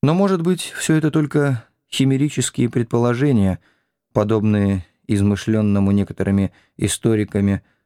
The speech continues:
соглашению, будто бы заключённому в самом Угличе между Нагими и Шуйским в качестве представителя удельных князей из дома Рюрика. Странное соглашение,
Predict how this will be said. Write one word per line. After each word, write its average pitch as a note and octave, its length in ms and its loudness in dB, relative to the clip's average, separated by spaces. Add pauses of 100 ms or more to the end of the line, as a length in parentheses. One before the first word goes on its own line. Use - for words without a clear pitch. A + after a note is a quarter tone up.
(180)
соглашению, G#2 960 -2 (1000)
будто G#2+ 320 0
бы G2+ 240 0 (380)
заключённому A2 720 0
в - 80 -8
самом A2 420 0 (720)
Угличе A2+ 500 0
между G#2+ 360 0
Нагими G#2+ 440 0
и G#2 160 -4
Шуйским A2+ 580 -2 (220)
в - 140 -12
качестве G#2 640 -2
представителя G#2 680 -2
удельных G2+ 420 0
князей C3 500 0 (180)
из G2 200 -2
дома A2 300 0
Рюрика. F2+ 520 -4 (1200)
Странное C#3 480 0
соглашение, G#2 840 -2